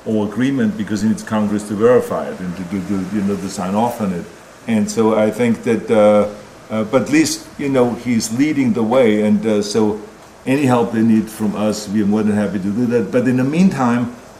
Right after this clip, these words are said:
one should recognize that all great movements, and including the environmental movement, all great movements come from the grassroots level and do not come from the, from any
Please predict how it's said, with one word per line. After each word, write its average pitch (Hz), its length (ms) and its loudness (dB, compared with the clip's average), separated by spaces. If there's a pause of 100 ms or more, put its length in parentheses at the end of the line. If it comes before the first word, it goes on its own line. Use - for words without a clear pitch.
one 123 240 -2
should 110 240 -6
recognize 107 680 0
that 101 180 0 (600)
all 131 200 4
great 120 380 0
movements, 101 840 -2 (440)
and 101 240 -2 (220)
including 120 560 2
the 117 100 -2
environmental 104 640 2
movement, 95 560 0 (500)
all 120 160 2
great 113 300 0
movements 101 460 0
come 101 220 0
from 101 180 -4
the 92 80 -2
grassroots 95 720 -2
level 98 340 -2
and 92 160 -4
do 98 100 -4
not 104 400 2
come 92 400 0 (260)
from 101 500 0
the, 110 120 2
from 107 320 0
any 107 460 4